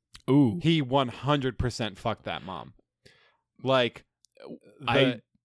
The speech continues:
Speaker 1: I'm not gonna dispute that.
Speaker 2: the groundwork was laid.
Speaker 1: Yeah.
Speaker 2: And then at the
Speaker 1: Pun
Speaker 2: end,
Speaker 1: intended.
Speaker 2: you see Batman's feet. <laughs> It's
Speaker 1: Yeah.
Speaker 2: like,
Speaker 1: Leaving
Speaker 2: right
Speaker 1: the
Speaker 2: there.
Speaker 1: house. <laughs>
Speaker 2: Leaving the house.
Speaker 1: Yeah.
Speaker 2: After the kid's like, "Batman, you single?"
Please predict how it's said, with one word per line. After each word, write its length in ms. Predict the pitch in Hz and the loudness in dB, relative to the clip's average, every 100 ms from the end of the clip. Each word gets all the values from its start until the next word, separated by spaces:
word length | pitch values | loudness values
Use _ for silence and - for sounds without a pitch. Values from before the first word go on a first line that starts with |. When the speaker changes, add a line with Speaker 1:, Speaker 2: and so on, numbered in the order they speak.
| _ _ - | _ _ -6
Speaker 1:
I'm 260 | 107 131 143 | 0 0 2
not 220 | 143 147 | 2 2
gonna 160 | 151 139 | 2 0
dispute 480 | 117 - 117 147 | -2 -2 0 0
that. 340 | - 101 107 120 | 0 -2 -2 0
Speaker 2:
the 160 | 147 | 2
groundwork 640 | 131 135 151 165 151 151 - | 2 0 0 0 -2 -2 -2
was 180 | 127 101 | -6 -6
laid. 380 | 104 110 131 - _ _ - | -4 -4 -4 -8 _ _ -6
Speaker 1:
Yeah. 180 | 120 - - _ _ _ _ _ _ _ - | -4 -4 -10 _ _ _ _ _ _ _ -6
Speaker 2:
And 180 | 131 | -2
then 140 | 135 139 | 0 2
at 80 | 139 | 0
the 60 | |
Speaker 1:
Pun 180 | 127 131 | 0 2
Speaker 2:
end, 80 | 131 | 2
Speaker 1:
intended. 480 | 151 131 107 98 110 _ _ _ _ _ | 2 0 -2 -2 -6 _ _ _ _ _
Speaker 2:
you 200 | - 131 | -6 -4
see 180 | 151 175 | -2 -2
Batman's 560 | 143 147 160 160 160 147 | 0 0 -2 -4 -8 -10
feet. 380 | - 180 214 - | -6 -4 -4 -8
<laughs> 40 | - | -4
It's 480 | - - 190 - 247 | -2 0 -2 0 2
Speaker 1:
Yeah. 160 | 214 180 | 4 4
Speaker 2:
like, 220 | 254 247 - - - | 2 -2 -18 -20 -18
Speaker 1:
Leaving 260 | 131 147 196 | -4 0 2
Speaker 2:
right 100 | 233 | 4
Speaker 1:
the 80 | 226 | 4
Speaker 2:
there. 0 | |
Speaker 1:
house. 480 | 254 247 220 - - - | 4 4 2 0 -4 -6
<laughs> 80 | 127 | -2
Speaker 2:
Leaving 300 | 170 220 269 | 0 0 2
the 80 | 269 | 4
house. 360 | 220 214 196 | 4 4 4
Speaker 1:
Yeah. 220 | 196 190 - - - - - | 2 0 -2 -14 -20 -20 -8
Speaker 2:
After 320 | 147 175 180 208 | 0 0 0 -6
the 80 | 185 | -6
kid's 280 | 196 190 | -4 -2
like, 220 | 160 156 - | 2 0 4
"Batman, 420 | 160 190 139 117 | 2 2 -4 -6
you 120 | 104 | -8
single?" 680 | - - 143 156 165 214 | -10 -6 -4 0 0 0